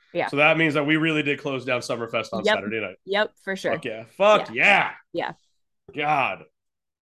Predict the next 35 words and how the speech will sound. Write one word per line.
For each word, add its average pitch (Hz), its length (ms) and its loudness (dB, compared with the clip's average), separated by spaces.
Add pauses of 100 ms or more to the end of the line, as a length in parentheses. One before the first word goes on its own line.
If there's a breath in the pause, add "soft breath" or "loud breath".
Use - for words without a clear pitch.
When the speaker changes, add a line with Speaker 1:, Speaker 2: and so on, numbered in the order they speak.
(600)
Speaker 2:
Oh, 151 220 4
y-, 143 60 2
you 175 200 -2
know 202 140 4
what? 220 200 4
I 170 100 2
got 233 260 2
over 220 80 4
Speaker 1:
Sunday's 269 240 4
Speaker 2:
the 285 60 4
Speaker 1:
the 269 60 6
one 240 180 6
Speaker 2:
post-booking 233 60 4
Speaker 1:
day, 226 180 6
like, 196 180 0
no 196 180 2
one's 185 220 0
upset 160 440 -4
if 151 100 -10
there's 156 180 -4
no 151 120 -8
Speaker 2:
Yeah. 147 40 -8
Speaker 1:
drama. 117 480 0
<laughs> 226 100 -4
Everyone's 185 300 -4
kinda 170 160 -6
like, 165 180 -6
"All 196 120 -2
right, 151 260 -2
cool. 139 340 -4
I 147 120 -4
get 143 160 -8
to 190 80 -6
sleep 220 340 -4
in 170 360 -4